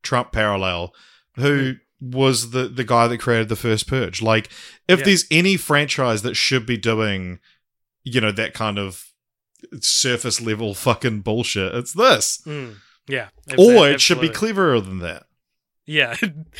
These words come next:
Speaker 2: and instead it exists in, like, popcorn feature film, like, popcorn blockbuster, the, the worst, <laughs> like,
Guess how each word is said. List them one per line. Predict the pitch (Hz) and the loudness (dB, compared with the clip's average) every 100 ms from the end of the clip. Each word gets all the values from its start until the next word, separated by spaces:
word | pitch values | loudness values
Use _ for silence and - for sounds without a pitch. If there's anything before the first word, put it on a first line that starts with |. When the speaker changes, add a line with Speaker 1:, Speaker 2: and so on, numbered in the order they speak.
| - | -8
Speaker 2:
and | - 180 | -4 -4
instead | 180 - 220 | -4 0 0
it | 208 | 0
exists | 190 143 180 180 - | -2 -2 -4 -4 -4
in, | 185 175 | -2 -2
like, | 160 151 135 - - | 0 0 0 -8 -20
popcorn | - 196 214 - 190 180 170 | -2 0 0 -2 -2 0 -2
feature | 151 - 143 175 170 - 156 | -6 -12 -2 -2 0 -2 -2
film, | 143 151 143 143 | -2 -4 -4 -6
like, | 151 139 143 | -6 -6 -6
popcorn | 180 175 185 156 | -6 -6 -6 -6
blockbuster, | 147 143 - 135 - - 113 110 - - | -6 -8 -8 -12 -12 -16 -18 -14 -14 -4
the, | 175 | -2
the | 165 156 | -2 -2
worst, | 170 151 185 196 196 - 160 - | -2 2 6 6 4 -6 -14 -14
<laughs> | - 202 | -8 -6
like, | 175 147 147 | 0 2 2